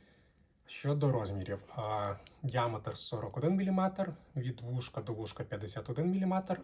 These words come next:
а товщина годинника майже одинадцять міліметрів. На звороті, на кришці ми бачимо надпис про водозахист три атмосфери, який говорить нам про те, що цей годинник не боїться бризки води,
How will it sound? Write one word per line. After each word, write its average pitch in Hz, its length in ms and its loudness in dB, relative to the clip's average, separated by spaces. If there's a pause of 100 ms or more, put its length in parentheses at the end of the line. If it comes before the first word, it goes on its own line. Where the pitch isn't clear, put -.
(160)
а 123 220 4 (500)
товщина 135 520 -2
годинника 151 720 2 (840)
майже 135 340 2
одинадцять 110 640 -2
міліметрів. 87 560 -10 (1500)
На 135 160 2
звороті, 139 400 0
на 127 100 2
кришці 160 320 0
ми 120 100 0
бачимо 117 400 0
надпис 107 500 -4 (380)
про 113 120 -4
водозахист 113 580 -4
три 120 100 -4
атмосфери, 202 600 0 (240)
який 131 220 -2
говорить 123 280 -2
нам 123 100 -4
про - 120 -10
те, 120 140 0
що 104 340 -4 (420)
цей 120 220 -2
годинник 113 420 -4
не 123 180 0
боїться 110 460 -6
бризки - 320 -6
води, 190 260 -4